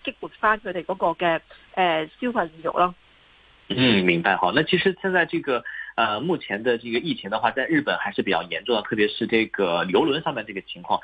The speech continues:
Speaker 2: 另外，我們反觀呢，我們看到這個中國內地的這個疫情，其實最近這幾天的話呢，有一定的控制的跡象啊。特別呢，是全國的累計確診的話，已經低於一千多個，一，一千個了。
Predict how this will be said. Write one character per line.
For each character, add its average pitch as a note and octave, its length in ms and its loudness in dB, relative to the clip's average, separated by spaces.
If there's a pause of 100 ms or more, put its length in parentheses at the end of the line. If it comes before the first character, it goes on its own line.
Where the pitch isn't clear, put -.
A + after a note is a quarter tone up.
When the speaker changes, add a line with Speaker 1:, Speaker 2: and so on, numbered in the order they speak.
(180)
Speaker 2:
另 A#3 120 2
外， A#3 60 0
我 G#3 60 2
們 F3+ 160 0
反 A2 180 -4
觀 C3+ 140 -6
呢， D3 100 -4
我 C#3 60 -2
們 G#2 100 -6
看 C3+ 140 -8
到 A#2+ 80 -2
這 B2 100 -6
個 A#2 60 -4
中 D#3 160 -8
國 D3+ 100 2
內 F#3 200 0
地 C#3+ 180 0
的 E2+ 240 2
這 - 100 -8
個 A2 100 -6
疫 B2 120 -14
情， G2+ 180 -8
其 A2 140 -2
實 - 240 2 (300)
最 A3 100 2
近 G3+ 100 4
這 F#3 80 0
幾 F#3 120 -8
天 A2+ 160 -10
的 A2+ 80 -6
話 A#2 160 -2
呢， G#2 80 -6
有 F2+ 220 -4
一 F2 200 -18
定 B2+ 140 -2
的 F#2 100 2
控 B2+ 340 0
制 G#2+ 120 2
的 E2+ 100 -4
跡 - 340 -4
象 F#2+ 180 2
啊。 D#2+ 120 2
特 - 140 -6
別 G#2 140 -2
呢， F#2 120 -4
是 F#2 120 -8
全 A2+ 240 0
國 B2 140 2
的 B2+ 100 4
累 F2+ 140 0
計 C3 160 -6
確 - 200 2
診 - 100 -8
的 F2+ 100 -6
話， G2+ 180 -2
已 E2+ 40 -4
經 - 140 -12
低 C3+ 180 -4
於 A#2+ 80 -2
一 D3 160 -12 (120)
千 D#3 140 0
多 D3 180 2
個， C#3+ 160 -10
一， C#3 280 -4
一 D#3 100 2
千 D3+ 260 0
個 D#3 140 4
了。 D2+ 160 2